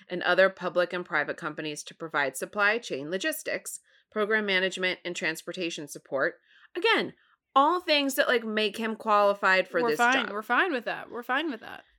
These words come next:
Speaker 1: New Breed Logistics was a contractor to the United States Postal Service for more than twenty-five years. I see a co-, like, a conflict of interest here now.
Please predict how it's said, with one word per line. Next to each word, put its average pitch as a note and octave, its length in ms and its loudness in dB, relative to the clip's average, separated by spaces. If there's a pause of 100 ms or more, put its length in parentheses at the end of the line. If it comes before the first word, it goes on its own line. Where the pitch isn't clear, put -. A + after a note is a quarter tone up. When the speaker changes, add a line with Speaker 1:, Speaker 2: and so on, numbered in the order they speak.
(160)
Speaker 1:
New C#4 240 0
Breed D4 240 0
Logistics G3 540 0
was F#3 120 -6
a F#3 60 -4
contractor A#3 760 0
to - 100 -12
the F3+ 80 -6
United D#3+ 360 -2
States D3 220 -6
Postal D#3 380 -6
Service D#3+ 460 -2
for G3 140 -6
more E3 200 0
than D3+ 120 -6
twenty-five C#3+ 600 -6
years. C3+ 320 -2 (400)
I A#3 80 2
see F4+ 280 2
a - 40 -4
co-, C4 240 -6 (100)
like, A#3+ 100 -4
a A#3 60 -2
conflict A3+ 520 -2
of F3 100 0
interest F3+ 480 -4
here - 160 -12
now. C3+ 300 -4